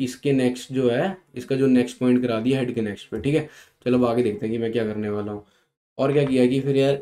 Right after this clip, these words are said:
एन का जो pre है ना, एन का जो pre है वो मैंने point करा दिया head पे, ठीक है, ठीक है।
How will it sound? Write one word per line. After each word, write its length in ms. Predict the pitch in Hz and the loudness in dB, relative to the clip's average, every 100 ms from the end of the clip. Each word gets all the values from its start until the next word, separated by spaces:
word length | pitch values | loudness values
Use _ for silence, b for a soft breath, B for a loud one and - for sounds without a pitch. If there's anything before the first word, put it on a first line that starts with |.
| - | -2
एन 280 | 127 135 135 | 0 2 2
का 100 | 131 | 2
जो 140 | 135 123 | 0 0
pre 240 | 131 135 | 0 2
है 100 | 123 | 2
ना, 140 | 123 120 - _ _ _ _ _ _ _ _ _ _ _ _ _ _ 120 | 2 -2 -6 _ _ _ _ _ _ _ _ _ _ _ _ _ _ 0
एन 320 | 127 131 135 | 2 2 2
का 120 | 127 | 0
जो 140 | 123 123 | 0 -2
pre 340 | - 127 131 123 | -2 0 2 2
है 160 | 110 | 2
वो 140 | 123 127 | 0 0
मैंने 240 | 123 117 123 - | 0 0 -4 -2
point 260 | 120 123 | 0 2
करा 220 | 117 110 104 | 0 -2 -4
दिया 260 | 110 123 120 | 0 0 0
head 240 | 117 104 | -4 -4
पे, 180 | 80 101 - - - _ _ _ _ _ _ _ - | -4 -4 -6 -18 -20 _ _ _ _ _ _ _ -10
ठीक 280 | 113 104 104 | -10 -8 -10
है, 100 | 95 | -12
ठीक 540 | _ _ _ - | _ _ _ -4
है। 80 | 131 | 0